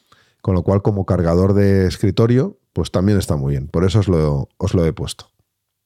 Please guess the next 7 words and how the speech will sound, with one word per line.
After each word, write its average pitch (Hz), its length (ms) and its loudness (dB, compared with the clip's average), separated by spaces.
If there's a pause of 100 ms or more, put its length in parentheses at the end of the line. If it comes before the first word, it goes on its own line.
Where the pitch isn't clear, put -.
(1300)
Luego 127 300 4
el 123 100 0
tema 135 360 0 (100)
de 117 160 2
los 110 160 2
auriculares 104 840 2
in-ear. 101 520 0